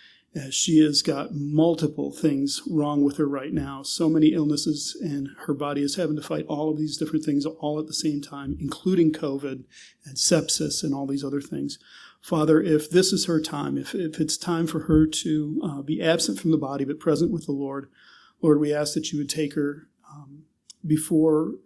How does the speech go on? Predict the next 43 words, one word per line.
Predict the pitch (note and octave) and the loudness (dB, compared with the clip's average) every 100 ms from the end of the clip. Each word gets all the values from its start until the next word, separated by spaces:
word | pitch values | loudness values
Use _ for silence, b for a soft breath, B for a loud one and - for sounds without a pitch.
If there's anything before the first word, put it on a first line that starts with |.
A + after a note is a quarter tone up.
| - | -2
her | C#3 | -2
suffering | C#3 F3+ D#3+ F3+ D#3+ | 2 0 0 2 4
is | D3+ - | 2 0
too | F3 | -4
much, | D#3 C#3+ D3+ - - b b b b b - | -4 -4 -8 -10 -14 b b b b b -8
that, | C#3 C3+ C#3 - | -6 -6 -8 -10
uh, | C#3 | -8
she | C3+ - | -4 0
would | D3+ C#3 | 0 0
go | C#3+ - _ | -2 -4 _
peacefully | E3+ E3 - D#3+ D3 | -2 0 0 0 0
and | C#3 | -2
quietly | - C#3+ - D3 C3+ | -4 -6 -2 -2 0
into | C#3+ - D#3 C#3+ C#3+ | 0 0 -2 -2 0
her | D#3 C#3 | 0 0
rest | C#3+ C#3+ C#3 - | 0 -2 -4 -6
with | D3+ - | -8 -2
you. | D3+ D3 D#3 _ b b b _ | -2 -2 -8 _ b b b _
And | D#3+ D3 | 6 6
Lord, | F3 E3+ | 6 2
if | - | 0
not, | E3+ G3+ G3 | 0 0 2
then | E3 D3+ | 2 4
would | D3 C#3+ | 2 0
you | D#3 D#3 | -4 0
give | D#3+ D#3 D#3 | 2 2 0
her | - E3+ D#3+ | -4 0 0
body | C3+ D3+ D#3+ E3 E3+ E3 - - | 0 -2 0 0 0 -6 -14 -8
the | D#3 D3 | -4 -2
strength | - E3+ D#3+ D#3 | -2 0 0 0
to | C#3 | -6
fight | - D#3+ D#3 | -4 0 0
these | D#3+ D#3 | 0 0
illnesses | D#3+ E3 D#3 F3 E3 D#3+ | -2 -2 -2 -2 -2 -2
and | C#3+ | -2
the | |
doctor's | C#3 C#3+ D3+ D3+ C#3 | -4 -6 -4 -6 -4
wisdom | D3+ D3+ C#3+ | -6 -4 -4
on | C#3+ | -4
how | D3+ | -6
to | D3 | -8
treat | C#3+ C#3+ C#3+ | -8 -6 -6
them? | D3 D3 | -4 -8